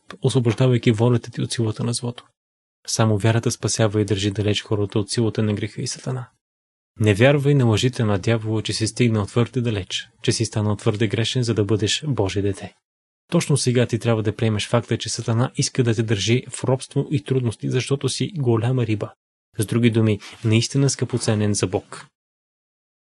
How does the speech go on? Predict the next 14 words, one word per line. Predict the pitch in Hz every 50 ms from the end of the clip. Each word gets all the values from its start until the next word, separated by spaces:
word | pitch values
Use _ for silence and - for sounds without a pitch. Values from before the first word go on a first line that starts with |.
| _ _ _ _ _ -
Можеш | 139 143 131 131 120 -
да | 127
бъдеш | 117 135 131 123 113
свободен | - - 117 107 120 127 123 123 120 123 123
точно | - - 139 - - 123 -
в |
този | - - 113 101 107
момент. | 101 101 101 98 87 85 - - - - _ _ _ _ _ _ _ _ _ _ _ _ _ _ _ _ _ _ _ _ -
Извикай | 143 113 101 - 147 143 143 143 135
към | - 127 117 110
Бог | 104 120 - -
в | -
сърцето | - - 104 - - 110 - -
си. | - - - 147